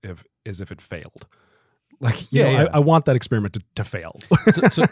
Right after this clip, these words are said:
Speaker 1: <laughs> You know what I mean?
Speaker 2: so
Speaker 1: Like
Speaker 2: exactly. So, so the
Speaker 1: <laughs>
Speaker 2: girls used a, a to scale map and a compass and a global positioning system, uh, bor-, borrowed by one of, from one of their dads,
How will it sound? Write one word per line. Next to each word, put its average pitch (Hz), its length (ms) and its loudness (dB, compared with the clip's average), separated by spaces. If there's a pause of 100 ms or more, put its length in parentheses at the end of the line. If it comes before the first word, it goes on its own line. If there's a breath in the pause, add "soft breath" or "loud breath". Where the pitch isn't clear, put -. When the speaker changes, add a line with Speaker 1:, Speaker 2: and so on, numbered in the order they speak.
Speaker 1:
<laughs> - 140 0
You 226 100 0
know 156 100 4
what 151 100 4
I - 20 4
mean? 165 140 2
Speaker 2:
so 214 60 -2
Speaker 1:
Like 139 100 2
Speaker 2:
exactly. 120 340 0
So, 165 160 2
so 170 160 0
the 143 80 2
Speaker 1:
<laughs> 165 140 0
Speaker 2:
girls 175 280 0
used 143 240 0
a, 127 300 2
a 123 60 -8
to - 160 -10
scale 135 400 -4
map 107 260 -6
and 107 80 -4
a 104 60 -4
compass 98 500 -8
and 104 140 -12
a 104 40 -8
global 117 400 -2
positioning 101 520 -8
system, 87 560 -12 (420 soft breath)
uh, 87 220 -8
bor-, 104 340 -6
borrowed 98 300 -8
by 95 80 -8
one 92 160 -10
of, - 100 -14
from 104 220 -10
one 92 80 -10
of 90 40 -12
their 90 140 -12
dads, 82 460 -16